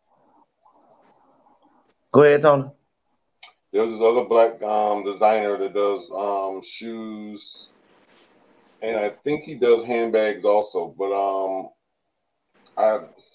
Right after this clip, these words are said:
Speaker 2: had his page. I used to follow him on Instagram. I'm see if I can find him. And then, um, like you said, I'm trying to get him to come on the show also.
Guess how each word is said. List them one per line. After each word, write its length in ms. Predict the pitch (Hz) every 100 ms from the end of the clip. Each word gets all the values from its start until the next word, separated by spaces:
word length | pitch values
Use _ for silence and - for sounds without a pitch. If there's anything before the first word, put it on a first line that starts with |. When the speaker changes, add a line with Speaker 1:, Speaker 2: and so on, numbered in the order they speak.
| _ _ _ -
Speaker 2:
had 240 | 135 139 131
his 100 | -
page. 460 | 127 123 107 95 -
I 60 | 117
used 120 | 120
to 80 | 120
follow 300 | 110 120 120
him 100 | 110
on 140 | 104 101
Instagram. 560 | 113 104 101 95 90 - _ _
I'm 100 | 107
see 80 | 113
if 60 | 113
I 80 | 101
can 120 | 101
find 320 | 110 107 104
him. 160 | 92 87 _ _ _ _ _
And 160 | 110 110
then, 160 | 107 107
um, 380 | 104 101 98 -
like 220 | 117 117 110
you 60 |
said, 140 | 113 104
I'm 160 | 101
trying 220 | 120 110
to 60 | 98
get 120 | 107
him 120 | 107
to 60 | 104
come 180 | 104 98
on 60 |
the 60 | 92
show 180 | - 90
also. 420 | 87 85 78 78